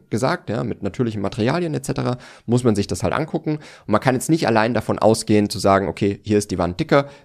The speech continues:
deswegen ist sie besser. Hat nichts damit zu tun, ja. Und deswegen ist es so ein bisschen paradox, aber muss man, muss man so ein bisschen im Kopf nachvollziehen, ähm, was da eigentlich passiert in der Wand oder mit dieser Wand und wie viel Masse am Ende wirklich drin ist, ja. Und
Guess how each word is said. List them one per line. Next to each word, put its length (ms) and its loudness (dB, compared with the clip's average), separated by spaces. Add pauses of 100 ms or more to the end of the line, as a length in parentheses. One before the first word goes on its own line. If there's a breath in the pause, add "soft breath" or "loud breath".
deswegen 340 2
ist 140 -2
sie 80 -4
besser. 320 -4 (400)
Hat 160 -4
nichts 300 -2
damit 240 0
zu 80 -10
tun, 240 -12 (140)
ja. 120 -6
Und 160 -6
deswegen 300 -4
ist 140 -8
es 60 -10
so 40 -4
ein 80 -2
bisschen 260 -2
paradox, 480 -2
aber 200 -4
muss 200 -2
man, 280 -2 (340 loud breath)
muss 120 -4
man 100 0
so 80 -2
ein 80 -2
bisschen 320 -2
im 100 -6
Kopf 220 -6
nachvollziehen, 880 -2
ähm, 420 -2 (240 loud breath)
was 180 2
da 160 2
eigentlich 640 0
passiert 420 2
in 140 -4
der 140 -4
Wand 200 -6
oder 140 -2
mit 220 -2
dieser 240 -4
Wand 240 -6 (300 soft breath)
und 380 0
wie 180 0
viel 140 0
Masse 300 0
am 80 0
Ende 240 0
wirklich 240 -4
drin 200 -12
ist, 260 -14
ja. 180 -4 (460 loud breath)
Und 360 6